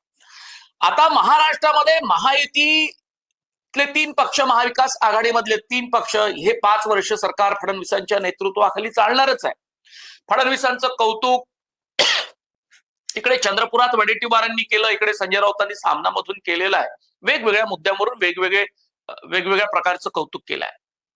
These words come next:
पण मुख्य मुद्दा आहे महाविकास आघाडीचा.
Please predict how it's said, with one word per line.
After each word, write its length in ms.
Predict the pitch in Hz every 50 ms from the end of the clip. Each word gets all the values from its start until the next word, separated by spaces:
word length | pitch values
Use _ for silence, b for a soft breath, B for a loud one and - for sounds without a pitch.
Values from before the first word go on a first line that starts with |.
| _ _ _ _ _ _ _ B B B B B B B B B B _ -
पण 100 | 294 294
मुख्य 300 | 262 240 - - - 302
मुद्दा 240 | 311 294 294 320
आहे 80 | 330 320
महाविकास 600 | 277 247 214 240 262 285 285 311 320 311 - - -
आघाडीचा. 680 | 175 175 190 - - 277 294 285 233 - - - -